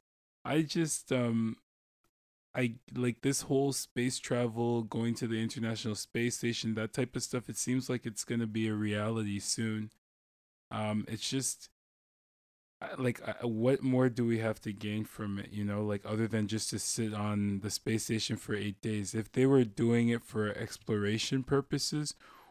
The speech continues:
or something a lot greater than just tourism, I, I could see why it'd be a little bit more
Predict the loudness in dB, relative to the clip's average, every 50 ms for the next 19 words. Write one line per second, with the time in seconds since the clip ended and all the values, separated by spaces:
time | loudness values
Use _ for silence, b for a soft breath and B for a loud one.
0 | B -4 -2 0 2 4 4 4 2 4 2 4 4 6 6 6 6 4 4 2
1 | 2 2 4 4 6 6 6 6 6 6 4 4 2 0 2 2 -2 -6 _ _
2 | _ -10 -4 -2 2 2 4 4 6 6 4 4 4 2 2 4 4 2 -2 _
3 | _ _ _ _ _ _ _ _ -6 -2 0 0 0 0 -4 -6 -4 -4 -2 -4
4 | -4 -2 -2 -2 0 0 0 2 4 4 2 2 2 2 4 4 2 2 0 -2
5 | -2 0 0 0 2 2 2 2 2 2 2 0 0 0 0 0 2 2 2 2
6 | 2 0 -2 -4